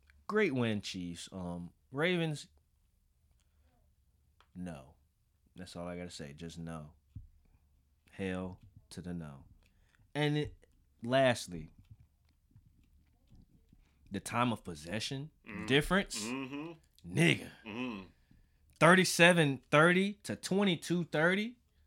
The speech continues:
Speaker 1: God damn. Game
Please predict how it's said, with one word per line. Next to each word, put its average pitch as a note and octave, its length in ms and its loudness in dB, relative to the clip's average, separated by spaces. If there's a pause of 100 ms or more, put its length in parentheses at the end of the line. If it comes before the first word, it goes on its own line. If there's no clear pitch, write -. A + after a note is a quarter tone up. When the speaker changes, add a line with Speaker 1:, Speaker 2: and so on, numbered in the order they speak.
(480)
Speaker 1:
God A#3+ 380 10 (240)
damn. B3+ 320 12 (2500)
Game G#2+ 580 -4